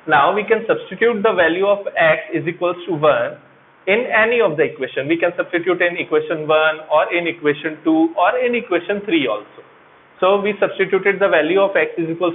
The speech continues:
to one in equation two and we get three x plus y is equals to two. After substituting, this will look like this. Three into x,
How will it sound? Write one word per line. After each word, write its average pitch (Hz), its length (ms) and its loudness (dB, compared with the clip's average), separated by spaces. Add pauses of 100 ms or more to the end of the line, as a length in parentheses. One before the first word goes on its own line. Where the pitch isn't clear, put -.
to 170 60 -4
one 170 180 0
in 185 140 -4
equation 175 500 -6 (480)
two 156 340 -2 (240)
and 175 160 -2
we 170 140 0
get 139 260 0 (300)
three 196 200 -2
x 220 120 0 (100)
plus 202 240 -2
y 147 400 2
is 135 100 -10
equals 143 300 -4 (140)
to 214 180 -4 (480)
two. 190 400 0
After 170 380 2
substituting, 175 580 -2
this 185 120 2 (100)
will 185 100 2
look 180 220 -2
like 175 280 0
this. 131 140 -2 (460)
Three 208 420 0
into 175 400 0 (240)
x, 135 240 2